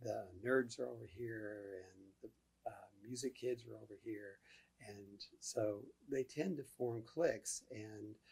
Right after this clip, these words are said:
that's a stage that we'll talk a little bit more about later. But, uh, they want to be, uh, part of a crowd. They want to have some relationships. Um,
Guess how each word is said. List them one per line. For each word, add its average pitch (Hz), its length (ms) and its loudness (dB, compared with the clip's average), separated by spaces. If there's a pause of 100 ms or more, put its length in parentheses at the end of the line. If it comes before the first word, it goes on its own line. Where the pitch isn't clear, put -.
(480)
that's 131 480 6 (160)
a 120 360 -2
stage 120 380 6
that 123 80 2
we'll 107 80 -2
talk 127 280 4
a 135 40 2
little 143 140 10
bit 127 180 8
more 107 160 -2
about 110 340 0
later. 110 360 0 (500)
But, 113 340 4
uh, 104 200 2
they 113 100 2
want 139 220 4
to 151 60 2
be, 117 460 -2 (240)
uh, 101 280 -2 (200)
part 135 160 10
of 123 80 0
a 113 60 -6
crowd. 110 520 -2 (360)
They 120 60 -4
want 110 180 -2
to 107 220 -6
have 101 100 0
some 110 520 -4
relationships. 110 960 -2 (480)
Um, 104 480 6